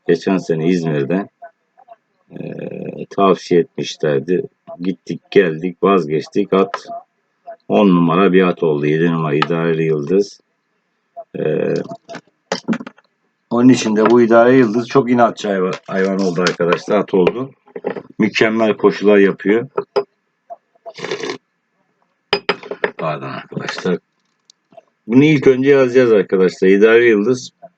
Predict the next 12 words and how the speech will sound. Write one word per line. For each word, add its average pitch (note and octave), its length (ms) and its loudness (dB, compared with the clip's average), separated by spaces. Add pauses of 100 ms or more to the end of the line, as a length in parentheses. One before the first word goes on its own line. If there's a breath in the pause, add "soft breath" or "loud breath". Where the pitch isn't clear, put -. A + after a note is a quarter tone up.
(960)
Yedi G2+ 280 4
numara G#2 240 4
idare G#2+ 360 6
yıldız. G#2 400 0 (760)
İyi A2+ 240 4
bir F#2+ 60 4
at. G2 260 0 (960)
Burası A#2 340 4
biraz A2+ 240 4
karışık. A2 560 2 (800)
Bu B2+ 120 6
mesafe B2 720 2